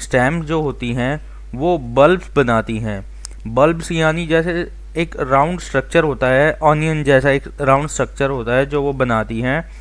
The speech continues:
तो उनके help से वो नए plant में ग्रो कर जाती हैं। फिर new plants also grow from underground stems of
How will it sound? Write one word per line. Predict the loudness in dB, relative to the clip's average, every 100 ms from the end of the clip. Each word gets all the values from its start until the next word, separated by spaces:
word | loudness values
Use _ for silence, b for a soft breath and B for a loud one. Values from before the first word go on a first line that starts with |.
| B B B -12 -6
तो | -4
उनके | -2 -2 4 6
help | 8 6
से | 2 0
वो | 2 0
नए | 2 2
plant | 4 4 4 2
में | -6 -4
ग्रो | -4 -2
कर | -4 -2
जाती | -4 -4 -8
हैं। | -8
फिर | -8 -10 -12 b b b b b -16 -16 -16 -16 -16 -16 -16 -16 -16 -16 -16 -16 -16 -16 -16 -16 -16 -16 -16 -16 -16 -10 -2
new | 0 0 2
plants | 4 4 4 0 -8 -14 -4 0
also | 2 0 -4 -2 0
grow | 0 0
from | 0 0 2
underground | 0 2 2 2 0 -2 -2
stems | 0 0 -2
of | -4